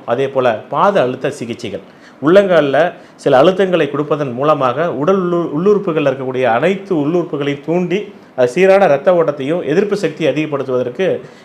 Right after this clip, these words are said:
இந்த பாத அழுத்த சிகிச்சையானது ஒரு பயனுள்ள சிகிச்சையா அமையும்.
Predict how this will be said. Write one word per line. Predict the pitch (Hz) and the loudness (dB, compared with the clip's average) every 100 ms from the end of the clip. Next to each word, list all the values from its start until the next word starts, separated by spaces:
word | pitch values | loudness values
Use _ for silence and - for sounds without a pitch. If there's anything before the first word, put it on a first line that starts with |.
| - | -6
இந்த | 131 127 | 0 0
பாத | - 156 175 | 2 2 2
அழுத்த | 135 127 135 | 0 0 -4
சிகிச்சையானது | - 127 123 123 117 120 147 113 | -8 -10 -4 -4 -2 -4 -4 -2
ஒரு | 120 | -4
பயனுள்ள | 120 131 156 151 | -2 -2 0 -2
சிகிச்சையா | 131 127 120 139 | -2 -6 -6 -2
அமையும். | 127 117 113 131 | 0 0 -2 -6